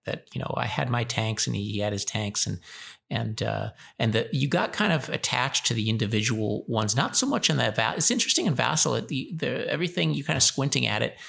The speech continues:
um, on the actual map, that you were making this comment that the, that the, they were sort of a, an amalgam of factors on, on Vassal. And I'm afraid that, that, that is true, but on, in a,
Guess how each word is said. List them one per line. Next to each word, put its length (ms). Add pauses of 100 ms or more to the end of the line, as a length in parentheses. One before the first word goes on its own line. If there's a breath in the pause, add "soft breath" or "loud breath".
(240 loud breath)
um, 440 (300)
on 280
the 160
actual 800 (400)
map, 640 (120)
that 220
you 120
were 100
making 260
this 100
comment 380
that 180
the, 200
that 220
the, 160 (140)
they 80
were 140
sort 200
of 80
a, 200
an 80
amalgam 480
of 120
factors 760
on, 340
on 220
Vassal. 340
And 100
I'm 60
afraid 280
that, 120
that, 360
that 140
is 140
true, 340
but 160
on, 220 (500 loud breath)
in 120
a, 120